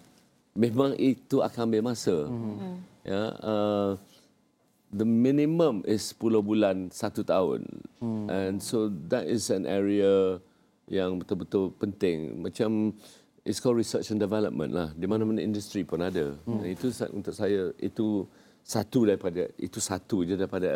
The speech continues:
Speaker 1: area-area, uh,
Speaker 3: Yang perlu.
Speaker 1: uh, di dalam, uh, bidang, uh, film, kan.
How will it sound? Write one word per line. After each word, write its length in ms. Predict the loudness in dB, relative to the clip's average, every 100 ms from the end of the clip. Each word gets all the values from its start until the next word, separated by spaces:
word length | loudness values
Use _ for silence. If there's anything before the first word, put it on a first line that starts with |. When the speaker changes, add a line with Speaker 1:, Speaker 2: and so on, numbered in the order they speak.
| 0
Speaker 1:
area-area, 580 | 0 2 2 2 2 0
uh, 320 | -2 -2 -4
Speaker 3:
Yang 120 | -8 -12
perlu. 160 | -12 -10 -10
Speaker 1:
uh, 260 | -6 -2 -2
di 200 | 0 0
dalam, 320 | 0 0 0 -2 -6
uh, 160 | -6
bidang, 420 | -4 -4 -2 -4 -8 -14 -14
uh, 320 | -8 -6 -6
film, 460 | -2 0 0 -2 -8 -6
kan. 320 | -4 -4